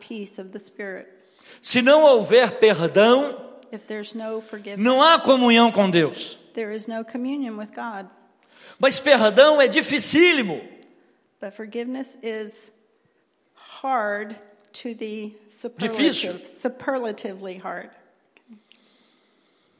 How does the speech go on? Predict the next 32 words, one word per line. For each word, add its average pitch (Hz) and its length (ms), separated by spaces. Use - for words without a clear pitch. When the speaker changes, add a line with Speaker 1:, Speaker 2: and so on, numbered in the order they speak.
Speaker 2:
É 233 120
muito 339 380
fácil 233 560
perdoar 196 960
Speaker 1:
It's 208 220
very 220 380
easy 269 220
to 320 220
forgive. 190 520
Speaker 2:
quando 226 280
alguém 220 320
diz 214 240
assim, 208 340
ó. 123 80
Speaker 1:
Quando 214 180
alguém 202 220
diz 196 200
o - 40
quê? 233 140
Speaker 2:
Quando 175 220
alguém 180 360
diz 202 480
assim. 160 420
Speaker 1:
It's 214 180
easy 262 380
to 240 140
forgive 240 480
when 208 160
someone 214 400
says 202 300
like 190 240
this. - 340